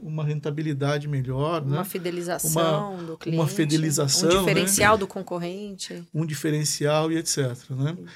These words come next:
Speaker 1: É, eu, pra passar a bola ali pro Nicola, né,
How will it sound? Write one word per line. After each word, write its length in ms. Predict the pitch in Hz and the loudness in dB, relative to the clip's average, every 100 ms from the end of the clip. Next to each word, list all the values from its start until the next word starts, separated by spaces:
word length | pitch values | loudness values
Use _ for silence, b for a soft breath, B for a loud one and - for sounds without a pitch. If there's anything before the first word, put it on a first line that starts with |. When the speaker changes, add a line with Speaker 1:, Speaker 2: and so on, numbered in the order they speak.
| B B 151 | B B -2
Speaker 1:
É, 880 | 156 151 147 143 139 135 131 127 - | 2 4 4 4 2 2 0 -4 -10
eu, 320 | - 170 160 156 - _ _ _ _ _ _ - | -6 -2 -2 -6 -20 _ _ _ _ _ _ -6
pra 140 | 147 | -4
passar 340 | 139 139 - | -2 -2 0
a 40 | 139 | 0
bola 260 | 135 143 | 2 4
ali 160 | 139 143 | 4 0
pro 160 | 139 139 | -2 0
Nicola, 500 | 139 139 170 185 147 | 0 2 4 4 2
né, 240 | 170 208 | 2 -2